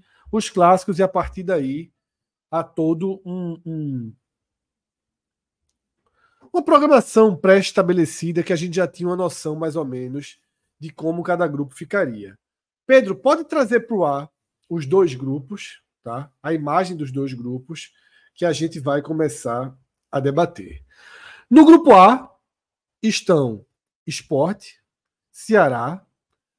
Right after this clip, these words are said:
Vitória, C R B, Botafogo, América, River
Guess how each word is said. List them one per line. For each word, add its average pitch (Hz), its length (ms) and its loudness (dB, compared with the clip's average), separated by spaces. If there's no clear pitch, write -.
Vitória, 175 800 2
C - 240 -4
R 190 280 0
B, 143 400 -4
Botafogo, 156 960 -2
América, 160 800 -4
River 220 680 -2